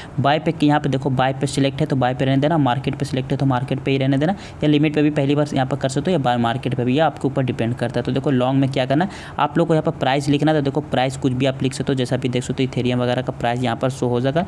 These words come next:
तो वो भी लिख सकते हो। बाकी आपको कुछ भी यहाँ पर जो भी देखो ग्यारह सौ संतानवे दिखा रहा है, तो आप लोग को मैं यहाँ पे ग्यारह सौ, यहाँ पे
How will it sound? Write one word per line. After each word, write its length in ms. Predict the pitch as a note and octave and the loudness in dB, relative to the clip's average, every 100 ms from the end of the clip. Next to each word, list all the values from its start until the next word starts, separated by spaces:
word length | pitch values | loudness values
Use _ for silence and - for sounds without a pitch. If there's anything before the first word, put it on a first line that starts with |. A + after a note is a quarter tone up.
| - - - | -6 -8 0
तो 80 | |
वो 140 | C#3 D#3 | 2 4
भी 120 | E3+ | 4
लिख 140 | D#3+ D#3+ | 2 2
सकते 280 | D#3+ D#3+ | -2 0
हो। 60 | F3 | 2
बाकी 260 | C#3 C3+ D3 | 2 0 -2
आपको 200 | C3+ D3+ | 0 -2
कुछ 180 | D3 B2+ | 0 0
भी 120 | C3+ | 2
यहाँ 120 | C3 | 2
पर 100 | C3+ | 0
जो 160 | B2+ B2+ | 0 2
भी 180 | C#3 C3 | 2 0
देखो 220 | C3 C#3 | 0 0
ग्यारह 220 | B2 A#2+ | 2 0
सौ 120 | B2+ C3 | 0 0
संतानवे 360 | B2+ A#2+ B2 | 0 0 0
दिखा 240 | C3+ C#3+ C3+ | -2 0 0
रहा 100 | F3 | 0
है, 300 | - - - | -4 -12 -2
तो 60 | |
आप 100 | E3 | 2
लोग 120 | F#3 F#3 | 2 2
को 60 | |
मैं 120 | F3+ | 4
यहाँ 120 | E3+ D#3+ | 4 4
पे 140 | E3+ | 2
ग्यारह 300 | C3 C3 C3+ | 2 2 2
सौ, 220 | C#3 F#3+ - - - | 2 0 0 -6 -4
यहाँ 220 | A2 C#3 | 0 2
पे 120 | C3 | 2